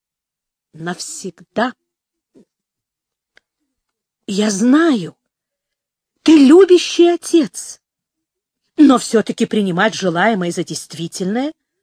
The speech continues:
надо до известных пределов. Устроить судьбу? Твоя дочь, Мэкси? Подумай, что ты говоришь, Зекари.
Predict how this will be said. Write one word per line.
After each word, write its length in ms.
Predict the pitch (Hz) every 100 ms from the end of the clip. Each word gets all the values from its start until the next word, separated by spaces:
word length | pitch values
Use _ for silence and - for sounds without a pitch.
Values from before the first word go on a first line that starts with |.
| _ _ _ _
надо 360 | 175 170 170 170
до 120 | 226
известных 540 | 180 196 240 - 269
пределов. 540 | - 320 269 381 359 165 _ _ _ _ _ _ _ _ _ _ _ _ _ _ _ _ _ _ _ _ _ _ _ -
Устроить 760 | 233 - - 220 302 311 214
судьбу? 680 | - - 175 160 131 175 339 _ _ _ _ _ _ _ _ _ _ _ _ _
Твоя 420 | 180 170 208 220
дочь, 640 | 170 160 269 415 - - -
Мэкси? 600 | 190 214 254 - - 480 - _ _ _ _ _ _ _ _ _
Подумай, 640 | - 269 214 202 320 294 294
что 240 | - 302
ты 140 | 294
говоришь, 440 | 254 277 285 302 214
Зекари. 600 | 175 208 160 170 160